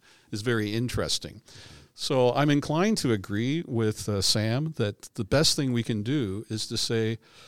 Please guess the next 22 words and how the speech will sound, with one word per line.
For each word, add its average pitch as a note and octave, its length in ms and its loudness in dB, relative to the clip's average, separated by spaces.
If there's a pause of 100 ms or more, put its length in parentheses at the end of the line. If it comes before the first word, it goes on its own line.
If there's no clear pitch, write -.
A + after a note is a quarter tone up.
(400)
"You B2+ 120 2
need D#3 140 4
to C3 60 2
repent A2+ 580 0
like G#2+ 160 0
the G2 100 0
rest F2+ 260 0
of A#1 100 -10
us. - 320 -8 (1300)
We're G2+ 180 0
all F#2+ 120 0
sinners, B1+ 580 -6
and G2 80 -6
we F#2+ 80 -4
need F#2 220 -2
Jesus. D#2+ 480 -6
So D#2 300 -2 (340)
join G2+ 500 -2
the G#2 80 -10
crowd." C2+ 460 -8 (2500)
I C3+ 80 4
hope E3 340 6